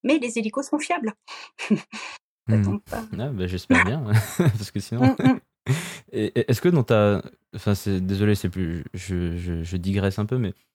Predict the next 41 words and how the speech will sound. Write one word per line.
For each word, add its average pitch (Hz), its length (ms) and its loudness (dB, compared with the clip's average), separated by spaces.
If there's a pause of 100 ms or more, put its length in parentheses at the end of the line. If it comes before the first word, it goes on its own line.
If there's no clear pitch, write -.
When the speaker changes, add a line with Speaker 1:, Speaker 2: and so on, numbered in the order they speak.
(200)
Speaker 2:
est-ce 95 180 0
que - 180 0
dans 98 280 2
ta 85 720 0 (180)
planification 98 600 0
de 92 180 0
navigation, 90 760 0
par 87 180 -4
exemple, 101 280 -2 (220)
tu - 100 -8
fais 98 80 4
exprès 104 220 2
de 107 80 2
pas 95 180 4
passer 95 240 0
au-dessus 95 240 -2
des 92 140 2
forêts, 104 540 0
de 98 80 -2
pas 95 120 0
passer 92 240 -6
au-dessus 90 260 -4
dans, 90 160 0
euh, 90 360 -2 (160)
zones 92 220 2
trop 95 200 -2
habitées, 104 460 2 (200)
ou 95 120 4
alors, 98 300 6
euh, 87 400 4
c'est - 180 -6
suffisamment 90 460 0
fiable 95 300 0
et - 20 -2
on 85 100 0
peut 82 80 -6
le 82 60 -4
faire 90 180 -6
quand 82 100 -6
même ? 85 120 -2
Speaker 1:
Alors, 233 160 4